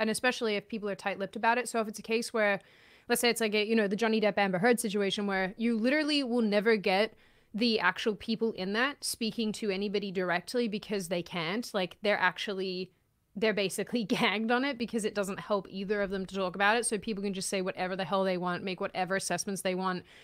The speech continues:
misread any information that's already out there to make, to make whatever they want to do. I mean, and I'm guilty of this. I made, I made videos about the Johnny Depp and Amber Heard situation based on what was publicly available.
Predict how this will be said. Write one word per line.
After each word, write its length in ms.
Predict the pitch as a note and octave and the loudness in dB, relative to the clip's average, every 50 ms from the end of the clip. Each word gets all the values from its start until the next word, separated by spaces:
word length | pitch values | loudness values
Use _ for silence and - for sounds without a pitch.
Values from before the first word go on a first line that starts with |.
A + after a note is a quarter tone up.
| - - | -6 0
misread 480 | G#3+ G#3+ G#3 - - G#3+ G3+ G3+ F#3+ | 0 0 0 0 0 0 0 2 0
any 240 | D#3+ F3+ G3+ G#3+ G#3 | 0 0 0 0 0
information 500 | G3+ G3+ - G3+ F#3+ F#3 F#3 F3 - G3+ | -2 -2 -2 -4 -4 -4 -4 -6 -6 -6
that's 140 | F#3+ F3 - | -8 -6 -6
already 200 | F#3+ F3+ F3+ F3+ | -4 -4 -2 0
out 200 | F3 E3+ F3 - | 0 0 -2 -2
there 160 | F#3 F3+ F3 | -4 -4 -4
to 100 | - G3+ | -4 -4
make, 220 | G3+ F#3 F3 F3 - - _ - | -4 -4 -6 -6 -10 -14 _ -6
to 100 | - G#3+ | -4 -2
make 320 | G#3 G3+ F#3 F3+ - - - - - - - - - _ | 0 0 -2 -4 -6 -12 -20 -20 -20 -20 -20 -20 -12 _
whatever 480 | - A#3 B3+ A#3 A#3 A#3+ A3 A#3 A3+ G#3+ | 2 4 6 8 8 6 6 4 4 4
they 120 | A3 G#3 | 4 2
want 220 | G3 G3+ G3 F3+ - | 2 0 -2 -4 -4
to 80 | - | -2
do. 160 | F#3 G#3+ G#3 F#3+ | 2 2 4 4
I 60 | A3+ | 2
mean, 160 | C4+ D#4 D#4+ | 0 0 0
and 100 | D#4 D#4 | 0 2
I'm 180 | E4 F4 D#4+ A#3+ | 2 2 2 2
guilty 260 | F#3+ D#3+ - - D#3+ | 0 -2 -4 -6 -8
of 80 | D#3+ D#3+ | -8 -8
this. 180 | D#3+ - - | -8 -8 -6
I 80 | F#3 F#3 | -6 -6
made, 220 | F#3+ F3+ F3 - - | -6 -6 -6 -4 -4
I 120 | F3 F3+ | -4 -2
made 280 | F#3+ F#3+ F3 E3+ E3 E3 _ - | -2 -2 -4 -4 -6 -10 _ -8
videos 320 | F#3 E3+ E3 E3 E3 D#3+ E3+ | -6 -4 -4 -4 -6 -6 -6
about 240 | E3 E3 D#3 - - | -6 -6 -6 -6 -8
the 80 | E3+ | -8
Johnny 240 | E3 E3+ D#3+ E3 E3 | -6 -6 -6 -4 -4
Depp 140 | E3 D#3+ - | -6 -6 -6
and 240 | - E3 E3 E3 - _ - | -6 -8 -6 -8 -8 _ -6
Amber 160 | F3+ F3 E3+ | -6 -4 -4
Heard 220 | D#3 D#3+ D#3+ E3 - | -4 -4 -4 -6 -8
situation 380 | F3 - F3+ F3 F3 - E3+ | -8 -6 -6 -6 -6 -6 -4
based 260 | E3 F3+ E3+ E3+ - | -4 -4 -4 -4 -4
on 80 | F3+ E3+ | -6 -6
what 100 | E3 D#3 | -6 -6
was 100 | F3 E3 | -8 -8
publicly 440 | - F3 E3 F3 E3+ - F3 E3+ E3+ | -8 -8 -6 -6 -6 -6 -6 -6 -6
available. 440 | E3 E3+ D#3+ E3+ F3 G3+ A3+ A#3+ | -6 -6 -6 -4 -2 -2 -2 -2